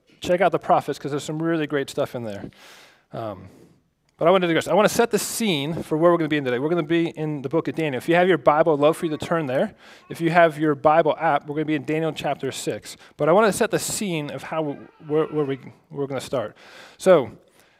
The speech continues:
Babylon invades Israel. And it says in Daniel chapter one that they actually took people that were of royal descent, that they were educated, nobility. So Daniel is, falls in that category. He was educated.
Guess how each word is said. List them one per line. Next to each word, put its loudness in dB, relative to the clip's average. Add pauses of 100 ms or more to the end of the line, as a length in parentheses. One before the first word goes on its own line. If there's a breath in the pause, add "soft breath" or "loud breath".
(140 soft breath)
Babylon 4
invades 0
Israel. -6 (680 loud breath)
And -8 (100)
it -6
says 2
in -8
Daniel -2
chapter -2
one 0
that 2
they 0
actually -2
took -2
people -6 (480 soft breath)
that -4
were 0
of -2
royal 0
descent, -4
that -8
they -10
were -10
educated, 0 (300 soft breath)
nobility. 2 (200 soft breath)
So -2
Daniel 2
is, 0
falls 4
in -8
that -2
category. -4
He -6
was -4
educated. -10